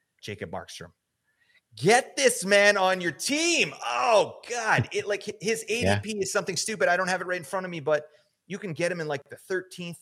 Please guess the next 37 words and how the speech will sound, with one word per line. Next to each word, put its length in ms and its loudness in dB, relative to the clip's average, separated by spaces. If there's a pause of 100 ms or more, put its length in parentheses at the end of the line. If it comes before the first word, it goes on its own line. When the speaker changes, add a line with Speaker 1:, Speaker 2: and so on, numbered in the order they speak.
Speaker 1:
the 100 -10
fourteenth 640 -10
round. 460 -4 (180)
This 160 -8
is 100 -8
a 60 -4
volume 380 -6
starter 360 -2
on 140 -6
a 40 -8
team 280 -12
that 140 -4
is 100 -10
clearly 720 -4 (240)
going 180 -4
to 80 -2
bounce 280 -4
back. 340 -6
I, 180 -2
I, 300 -2
there's 180 -4
no 160 -4
doubt 220 0
in 60 -4
my 100 0
mind 320 -2
that 100 -10
Calgary 300 -4
is 80 -10
gonna 160 -12
bounce 240 -12
back. 240 -18 (340)
They 80 -4
were 140 0
great 420 0
last 300 0
year, 260 -6